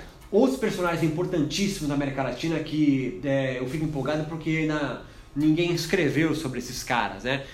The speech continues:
Eu tô pra lançar um primeiro, um primeiro artigo aí sobre esses caras agora, numa revista gringa, que é um francês, cara, chamado Léo Alvarez Costé, de Baskerville.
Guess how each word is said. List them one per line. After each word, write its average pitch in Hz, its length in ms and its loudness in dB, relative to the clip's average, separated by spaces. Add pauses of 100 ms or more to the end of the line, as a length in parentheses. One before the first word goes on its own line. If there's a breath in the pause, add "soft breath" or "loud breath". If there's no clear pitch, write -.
(120 loud breath)
Eu 123 400 -8
tô 139 140 0
pra 143 160 0
lançar 135 280 -2
um 135 100 0
primeiro, 143 420 0
um 131 160 -6
primeiro 135 320 -2
artigo 135 360 -4
aí 131 100 -2
sobre 127 220 -6
esses - 180 -12
caras 139 360 0
agora, 135 420 2
numa 120 220 -4
revista 127 380 -4
gringa, 135 380 0 (360 loud breath)
que 185 200 -2
é 208 580 4 (380 loud breath)
um 196 120 0
francês, 220 1000 0
cara, 104 200 -8
chamado 165 480 -4
Léo 196 520 2 (320 loud breath)
Alvarez 170 640 0
Costé, - 680 -2 (220)
de 123 100 -10
Baskerville. 127 1080 -6